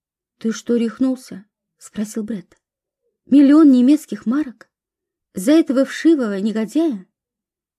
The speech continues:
"Нет, сэр". Он почесал переносицу. "Тебе Фолькман что-нибудь рассказал об этом?" "Ни слова не промолвил.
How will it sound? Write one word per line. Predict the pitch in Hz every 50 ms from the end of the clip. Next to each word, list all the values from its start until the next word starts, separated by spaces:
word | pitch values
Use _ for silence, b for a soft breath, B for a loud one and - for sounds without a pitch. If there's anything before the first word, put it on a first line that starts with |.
| _ -
"Нет, | 247 262 262 233 226 226
сэр". | - - 226 208 - - _ _ _ _ _ _ _ _ _ _ _ _ _ _ _ -
Он | 208 302 311
почесал | 311 - 240 - 214 - - 220 214
переносицу. | 214 - 233 233 226 196 160 - - _ _ _ - - _ _ _ _ _ _ _ _ _ _ _ _ _ _ _ _
"Тебе | - - 247 208 269 269
Фолькман | 262 - 277 285 269 269 - 254 262 247 240
что-нибудь | - - - 269 254 262 233 226 254 247 - - -
рассказал | 202 233 - - 247 254 233 311 330 302
об | 196 175 180
этом?" | - - - _ _ _ _ _ _ _ _ _ _ _ _ _ _ _ _ _ _ _ _ _ _ _ _ -
"Ни | 214 233 247
слова | 233 - - 226 254 262 240 233
не | 208 202 180
промолвил. | - 220 208 202 208 196 175 175 - - _